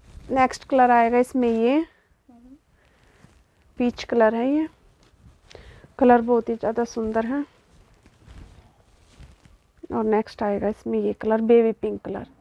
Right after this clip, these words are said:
देखिए, फिर से बता रही हूँ भाई, double प्लाई में है ये और blanket इतना अच्छा है, बहुत ज़्यादा soft और भाई वूल भी है, ऐसी बात नहीं।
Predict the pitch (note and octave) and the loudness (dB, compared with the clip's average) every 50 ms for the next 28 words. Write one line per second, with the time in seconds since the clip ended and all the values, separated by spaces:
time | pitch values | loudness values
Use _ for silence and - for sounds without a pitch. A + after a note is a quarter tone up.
0 | _ _ _ _ _ _ _ - - - - - - - - - - - - - | _ _ _ _ _ _ _ -20 -20 -20 -20 -20 -20 -20 -20 -18 -18 -18 -20 -20
1 | - - - - - - - - - _ _ _ _ _ _ _ _ _ _ _ | -20 -20 -16 -14 -14 -14 -14 -18 -20 _ _ _ _ _ _ _ _ _ _ _
2 | - - - - - - - - - - - - - - _ - _ _ _ _ | -20 -20 -20 -20 -20 -20 -20 -20 -20 -20 -20 -20 -20 -20 _ -20 _ _ _ _
3 | _ _ _ - - - _ _ _ _ _ _ _ _ _ _ _ - C4 B3+ | _ _ _ -20 -20 -20 _ _ _ _ _ _ _ _ _ _ _ 0 0 0
4 | A3+ - C#4 C4 C4 A#3+ A#3+ A3+ A3 A3+ A#3+ B3 C4 C4+ C#4 C#4+ C4+ B3 A#3+ A3+ | 2 4 4 4 4 4 4 4 4 4 4 2 0 0 0 0 0 0 0 -2
5 | A3+ A3 - - A#3 G#3+ G3+ G#3 G#3+ G#3+ G#3+ A3 A3+ A#3 B3+ B3+ B3+ C#4 C#4+ C#4+ | -2 -4 -4 -4 -2 -2 -2 -2 -2 -2 -4 -4 -4 -4 -4 -4 -4 -4 -6 -6
6 | _ _ _ - _ _ _ _ _ _ _ _ - A3+ A3+ A3 A3 A3+ A3+ A3 | _ _ _ -20 _ _ _ _ _ _ _ _ -2 2 4 4 4 4 2 4
7 | A#3+ A#3+ A#3+ B3+ B3+ B3 - C4+ C4+ - C#4 C4 - C#4 C4 C4 C4 C4 C4 _ | 4 4 6 4 2 2 2 0 2 2 0 -2 0 0 2 2 2 0 -2 _
8 | - - C#4+ A#3+ A#3 A#3+ B3 B3+ C4+ C4+ - - - - _ _ _ - - A3+ | -6 -2 0 0 2 2 0 0 -2 -6 -8 -14 -20 -20 _ _ _ -18 -10 -6
9 | A3+ A3+ A#3+ B3 A#3 - A#3+ A#3+ A#3 B3 B3 - - A#3+ A3 A3+ A#3 - - - | 0 4 4 4 4 4 2 4 4 2 0 0 2 4 4 4 4 0 -6 -4
10 | - - D#4+ - - - - - _ - - A3 A#3 A#3+ B3 A#3+ B3+ C4 B3+ - | -2 -2 -2 -4 -8 -20 -20 -20 _ -2 2 4 4 4 6 4 4 2 2 -2
11 | _ _ _ - - - - _ _ - C4+ B3+ B3 C4 C#4 D4+ C#4+ C4+ C4 D4+ | _ _ _ -20 -20 -20 -20 _ _ -8 -4 0 4 6 6 6 6 6 6 4
12 | C#4 B3 A3+ G3+ G3 - - A#3+ A#3+ - C#4 B3+ C4 B3+ B3+ B3+ C4+ - | 4 4 2 0 0 0 -2 -2 0 0 0 2 4 2 2 0 -4 -8